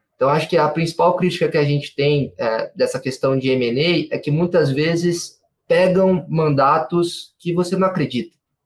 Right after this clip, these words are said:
Então, a gente tem que ter uma cabeça de sócio, de se essa empresa tivesse falando comigo pra levantar uma rodada, né,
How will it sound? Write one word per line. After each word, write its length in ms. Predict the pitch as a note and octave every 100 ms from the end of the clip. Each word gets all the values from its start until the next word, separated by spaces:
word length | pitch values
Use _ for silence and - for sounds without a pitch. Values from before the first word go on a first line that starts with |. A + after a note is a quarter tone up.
| _ -
Então, 440 | A2+ D#3 E3+ E3+ -
a 100 | C#3+
gente 200 | E3 F3+
tem 100 | F3
que 60 |
ter 100 | F#3+
uma 180 | F3 E3+
cabeça 440 | D#3 C#3 F3 F3+
de 120 | D#3 F3
sócio, 600 | - E3+ F3 - - - _ _ _
de 300 | C#3+ D3 -
se 220 | - -
essa 240 | G3 G#3+ A3
empresa 300 | F3+ F3 F3
tivesse 300 | F3 E3+ -
falando 240 | F3 F3
comigo 500 | F3 D#3+ D3+ C3 C3 -
pra 340 | C#3 C3 - C3+
levantar 480 | D3+ C#3+ - E3+
uma 180 | G#3 F#3
rodada, 760 | E3 D#3 C#3 C#3 B2 A2 G#2 -
né, 360 | B2+ C#3+ -